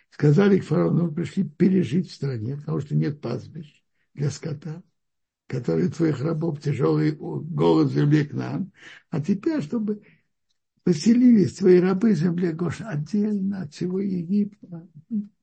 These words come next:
Сказал фараон к Иосифу, говоря: «Отец твой и братья пришли к тебе. Земля Египта перед тобой она. В лучшей земле посели твоих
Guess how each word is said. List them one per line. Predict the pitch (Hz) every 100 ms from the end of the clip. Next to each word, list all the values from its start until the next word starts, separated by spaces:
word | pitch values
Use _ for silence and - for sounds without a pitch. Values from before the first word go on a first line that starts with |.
| _ _ _ _ _ _ _ _ _ _ _ _ _ _ _ _
Сказал | - 202 220
фараон | 143 175 190 170 202 143
к | 151
Иосифу, | 139 - 147 147 117 107 110
говоря: | 120 131 127 117 104 87 _ _ _ -
«Отец | 135 - 202 - -
твой | 143 180 196
и | 151
братья | 131 151 165 143
пришли | 117 95 - 113 147
к |
тебе. | - 208 214 170 120 _ _ _ _
Земля | 202 240 311
Египта | 311 214 247 - 240
перед | 185 190 165
тобой | 139 117 127 151 143 117 120 _
она. | - 107 92 92 _ _ _ _ _ _ _
В | 175
лучшей | 262 339 330 - 269
земле | 190 196 180 170 190
посели | 151 147 - 151 160
твоих | 85 156 151 -